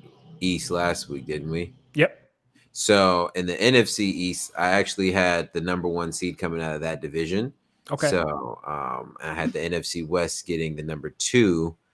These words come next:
Speaker 1: seed, and then the N F C South, that division winner being the number three seed.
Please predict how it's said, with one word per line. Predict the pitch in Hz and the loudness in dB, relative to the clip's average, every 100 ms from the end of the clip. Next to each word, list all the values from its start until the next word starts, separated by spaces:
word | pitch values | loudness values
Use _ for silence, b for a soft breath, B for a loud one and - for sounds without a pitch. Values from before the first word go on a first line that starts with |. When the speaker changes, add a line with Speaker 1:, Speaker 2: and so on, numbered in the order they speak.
| _ _ | _ _
Speaker 1:
seed, | - - 90 80 78 80 82 - | -14 -8 -4 -2 -2 -4 -6 -8
and | 80 78 80 78 | -6 -4 -4 -4
then | 80 80 | -4 -6
the | 80 | -2
N | 95 95 | 2 0
F | |
C | - 90 | 0 -4
South, | 87 - 123 98 87 92 - - _ | -2 6 8 10 6 0 -10 -20 _
that | 87 98 | 0 0
division | 85 82 80 80 | 0 -4 -4 -4
winner | 80 78 | -4 -4
being | 71 80 | -4 -6
the | 78 | -4
number | 78 76 | -6 -8
three | - 92 | -2 0
seed. | 87 90 87 82 | 0 -2 -2 -4